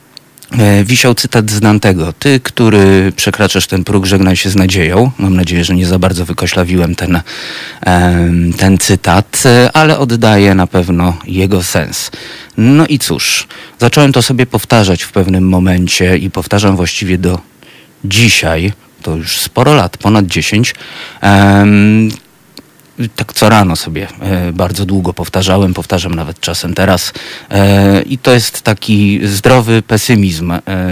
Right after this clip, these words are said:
dotyczący, e, rzeczywistości, dotyczący rzeczywistości. E, ty, który wstajesz, żegnaj się z nadzieją, bo nie wiesz, co cię dzisiaj spotka, ale z takim nastawieniem,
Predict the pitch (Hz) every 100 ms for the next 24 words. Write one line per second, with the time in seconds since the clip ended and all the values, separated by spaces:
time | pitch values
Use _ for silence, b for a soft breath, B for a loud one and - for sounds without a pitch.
0 | 92 95 101 110 - 101 95 - 98 98
1 | - B B B B B - 98 95 95
2 | 95 113 147 277 277 - - - 156 -
3 | 131 135 147 151 139 135 127 - 117 120
4 | - 104 - - - - 123 123 170 -
5 | 156 - 139 139 123 113 117 113 104 98
6 | 98 101 104 101 98 90 87 92 90 92
7 | 107 123 101 87 - 85 - 87 95 101
8 | 104 101 90 92 117 147 B B B -
9 | 117 107 104 - 170 165 104 - 92 92
10 | 90 92 101